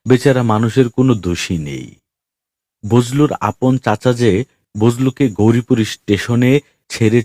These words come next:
চলে গেল, তার জন্যে ওই চাচাকে দোষী মনে করার কোনো কারণ নেই। সেই বেচারার তো নিশ্চয়ই সংসার চলছিল না।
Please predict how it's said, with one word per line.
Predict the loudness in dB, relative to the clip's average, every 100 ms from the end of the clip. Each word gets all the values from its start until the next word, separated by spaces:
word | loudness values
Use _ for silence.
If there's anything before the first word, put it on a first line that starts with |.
| 0
চলে | 2 4 4
গেল, | 4 4 0 -4 _ _ _ 0
তার | 0 0
জন্যে | 0 2 2 0 -4 _
ওই | 0 2
চাচাকে | 2 -2 -2 -2 -2
দোষী | -2 -2 0
মনে | 2 0 0
করার | 2 2 0 -4
কোনো | _ _ 0 0 0
কারণ | -2 -2 -2
নেই। | -6 -8 -10 -12 _ _ _ _ _ _ _ _ _ -8
সেই | 0 2
বেচারার | 2 0 0 0 0 -2
তো | -2
নিশ্চয়ই | -2 -4 -8 -6 -6
সংসার | -4 -6 -2 -6
চলছিল | -4 -4 -4 -6 -6 -6
না। | -8 -14